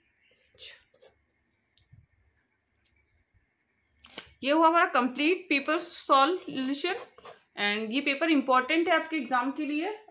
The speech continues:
And यदि ये पेपर आपको समझ में आया हो तो प्लीज वीडियो को like and share जरूर कीजिए।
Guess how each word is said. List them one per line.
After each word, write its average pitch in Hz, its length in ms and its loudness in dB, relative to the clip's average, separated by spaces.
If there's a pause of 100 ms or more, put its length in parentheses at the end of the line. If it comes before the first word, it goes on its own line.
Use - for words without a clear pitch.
And 190 260 -6
यदि 233 200 -4
ये 294 400 -6
पेपर 277 220 -2
आपको 302 240 -2
समझ 262 360 -4
में 285 100 -2
आया 277 220 2
हो 302 200 -2
तो 330 140 -8
प्लीज 294 420 -4
वीडियो 262 180 -8
को 294 120 0
like 233 260 -2
and 294 160 -6
share 294 180 -8
जरूर 277 220 -8
कीजिए। 294 440 -8